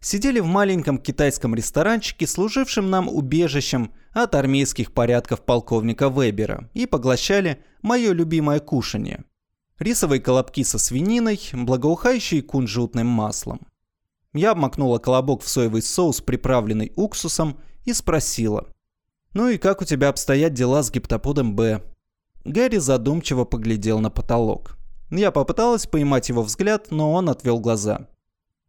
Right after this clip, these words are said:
"По-моему, ты сдался", констатировала я. "Ты даже не пытаешься, верно?"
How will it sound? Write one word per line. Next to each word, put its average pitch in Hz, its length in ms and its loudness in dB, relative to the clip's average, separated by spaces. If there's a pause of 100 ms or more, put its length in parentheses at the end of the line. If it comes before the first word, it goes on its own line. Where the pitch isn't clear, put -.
"По-моему, 202 440 0
ты 135 220 0
сдался", 107 640 -2 (140)
констатировала 113 800 0
я. 110 360 0 (300)
"Ты 220 100 0
даже 196 300 2
не 202 100 2
пытаешься, 131 640 2
верно?" 147 420 0